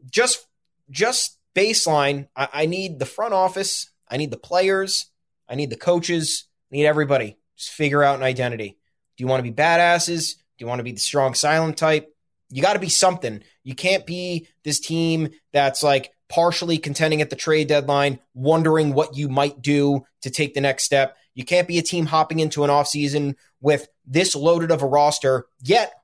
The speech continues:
with this many holes, and then be like, "Oh, not sure if we're gonna spend, though, so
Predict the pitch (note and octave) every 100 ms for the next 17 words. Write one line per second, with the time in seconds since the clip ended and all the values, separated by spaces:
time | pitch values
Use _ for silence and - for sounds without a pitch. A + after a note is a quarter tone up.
0 | - E3 E3 C#3+ E3+ D3 D#3+ D3+ B2+ F#3+
1 | E3 C#3+ C#3 - - _ D#3 E3 D#3+ E3+
2 | E3 E3 - _ C#4 C#4 C#3+ - E3 G#3
3 | - G#3+ G#3 G3+ G#3 E3+ - A3+ A#3 E3
4 | D3+ C#3 D#3 D3+ D3